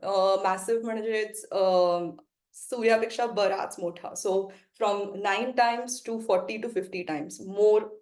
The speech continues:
massive, सूर्यापेक्षा जास्त मोठा स्टार. त्याच्या जेव्हा एंड स्टेजेसमध्ये आहे लाईफच्या, तेव्हा तो सुपरनोव्हा एक्सप्लोजन through त्याची लाईफ एंड करतो. आता सुपरनोव्हा वेगवेगळ्या टाईपचे पण असतात. So,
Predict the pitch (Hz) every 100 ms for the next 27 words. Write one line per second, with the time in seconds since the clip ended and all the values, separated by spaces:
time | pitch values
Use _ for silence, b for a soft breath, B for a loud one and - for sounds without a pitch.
0 | - 185 170 185 - 165 - _ _ -
1 | 208 202 190 190 - 196 214 214 220 214
2 | 208 190 214 180 180 165 - - B B
3 | - 226 247 247 254 262 254 254 226 233
4 | 233 285 240 226 208 196 196 202 175 185
5 | 180 165 170 - 185 185 226 190 202 208
6 | 196 208 226 220 196 196 185 185 185 190
7 | - 180 175 185 185 185 180 - 190 208
8 | B B B 202 196 190 180 190 - 196
9 | 190 185 175 170 - - _ _ b b
10 | - 226 285 359 - - - 269 277 294
11 | 262 240 285 269 214 - 302 302 294 294
12 | 254 247 247 _ -